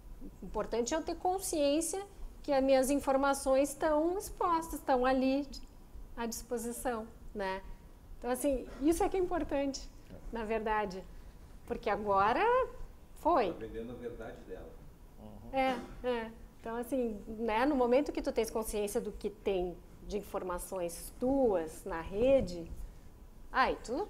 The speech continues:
Speaker 1: sabe lidar com isso, né?
Speaker 2: Faz a tua
Speaker 1: Então,
Speaker 2: própria
Speaker 1: tem
Speaker 2: autocuradoria.
Speaker 1: Exatamente, exatamente. Então, a gente aprende com os pequenos, hein? Impressionante. Mas,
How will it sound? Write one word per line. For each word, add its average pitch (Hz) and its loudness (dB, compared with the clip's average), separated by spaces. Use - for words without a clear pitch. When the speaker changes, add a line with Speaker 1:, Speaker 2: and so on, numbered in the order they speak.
Speaker 1:
sabe 175 -2
lidar 202 -2
com 381 -4
isso, 302 -2
né? 233 -4
Speaker 2:
Faz 180 -16
a - -12
tua - -10
Speaker 1:
Então, 104 -4
Speaker 2:
própria 123 -8
Speaker 1:
tem 226 -4
Speaker 2:
autocuradoria. 214 -8
Speaker 1:
Exatamente, 226 -6
exatamente. 190 -6
Então, 147 -6
a - -6
gente 202 -6
aprende 208 -6
com - -10
os - -8
pequenos, 180 -4
hein? 170 -8
Impressionante. 180 -6
Mas, 190 4